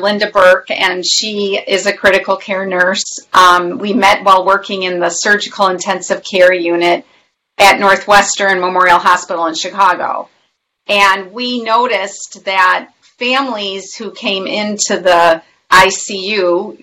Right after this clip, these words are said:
being very traumatized that their loved one is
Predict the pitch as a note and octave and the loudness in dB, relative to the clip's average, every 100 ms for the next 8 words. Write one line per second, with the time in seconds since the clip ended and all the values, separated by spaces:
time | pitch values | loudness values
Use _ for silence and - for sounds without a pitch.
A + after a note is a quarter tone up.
0 | - G3 F#3 E3+ F#3+ F#3 F3+ F3 - G#3 | -8 -4 -2 -2 -2 0 -2 -2 2 4
1 | F#3+ F#3 F3+ E3 F3+ - F3+ F3 F3+ F3 | 2 0 2 4 2 -2 -4 -2 -2 0
2 | F3+ F3 F3 F3+ F3 F3 E3+ E3+ - - | 0 -2 -4 -4 -2 -2 -6 -6 -10 -16